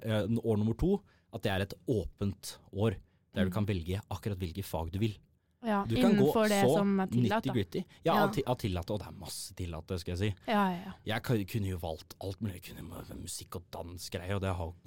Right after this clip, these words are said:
Speaker 1: veldig lite med psykologi å
Speaker 2: Mm.
Speaker 1: gjøre. Men,
Speaker 2: Ja, ja.
Speaker 1: eh,
Speaker 3: Mm.
Speaker 1: du kan gå helt ned i nitty-gritty fag,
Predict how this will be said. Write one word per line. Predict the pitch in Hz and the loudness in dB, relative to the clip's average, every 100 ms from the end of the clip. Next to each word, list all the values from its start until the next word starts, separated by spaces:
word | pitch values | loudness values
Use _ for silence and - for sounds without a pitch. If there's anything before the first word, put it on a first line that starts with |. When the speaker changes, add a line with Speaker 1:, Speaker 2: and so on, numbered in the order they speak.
| 95 - - - 190 | -20 -20 -20 -16 -4
Speaker 1:
veldig | 190 196 185 | 0 4 6
lite | 151 170 | 6 6
med | 135 120 | 8 8
psykologi | 123 127 120 | 8 6 8
å | 117 | 10
Speaker 2:
Mm. | 113 | 10
Speaker 1:
gjøre. | 110 156 - - | 8 4 0 0
Men, | 127 | 4
Speaker 2:
Ja, | 101 | 8
ja. | - | 8
Speaker 1:
eh, | 196 | 6
Speaker 3:
Mm. | 180 170 - - | 4 -2 -10 -6
Speaker 1:
du | 139 | -2
kan | 147 | 2
gå | 139 135 | 4 4
helt | 131 - | 4 2
ned | 110 127 | 2 2
i | 110 | 0
nitty-gritty | 139 131 135 - 135 120 95 123 | 2 4 4 2 0 0 0 -4
fag, | - 147 220 190 | -2 -2 -2 -6